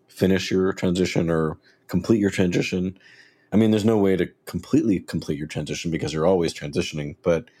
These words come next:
to the steps you take to be, you know, completed into what you view as your transition being so-called done, per se. Um, we're always learning and adapting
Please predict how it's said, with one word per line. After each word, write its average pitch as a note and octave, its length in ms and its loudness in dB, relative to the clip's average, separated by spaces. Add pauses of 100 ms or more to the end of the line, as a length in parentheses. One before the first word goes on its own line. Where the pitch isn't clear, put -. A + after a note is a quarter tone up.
(540)
to - 100 -14
the - 80 0
steps - 320 0
you F#2 80 2
take F2 300 0
to E2 80 -8
be, D#2+ 380 0 (1040)
you E2+ 80 -4
know, D2 100 -6
completed F2+ 540 0
into E2 280 -6
what E2 180 -2
you G#2 220 4
view C#2+ 300 -4
as D2+ 140 -8
your D#2 100 -6
transition D2+ 460 -6
being D2 400 -8 (100)
so-called D2+ 600 -4 (180)
done, D#2+ 400 -2
per E2+ 120 -2
se. E2 300 -2 (840)
Um, E2 420 -4 (720)
we're G2+ 120 6
always F#2+ 200 4
learning F2+ 380 4
and F2 100 2
adapting F#2+ 600 -2